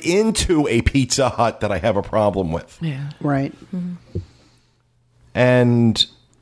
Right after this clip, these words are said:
Speaker 2: I love the bakery. It's
Speaker 1: of
Speaker 2: so
Speaker 1: all the changes
Speaker 2: quaint.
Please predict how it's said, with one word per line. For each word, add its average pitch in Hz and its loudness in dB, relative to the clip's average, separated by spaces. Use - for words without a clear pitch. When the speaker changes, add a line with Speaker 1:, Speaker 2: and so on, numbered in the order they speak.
Speaker 2:
I 233 -6
love 302 -8
the 233 -6
bakery. 156 -6
It's 160 -6
Speaker 1:
of 117 0
Speaker 2:
so 135 -2
Speaker 1:
all 147 2
the 170 2
changes 147 0
Speaker 2:
quaint. 98 -2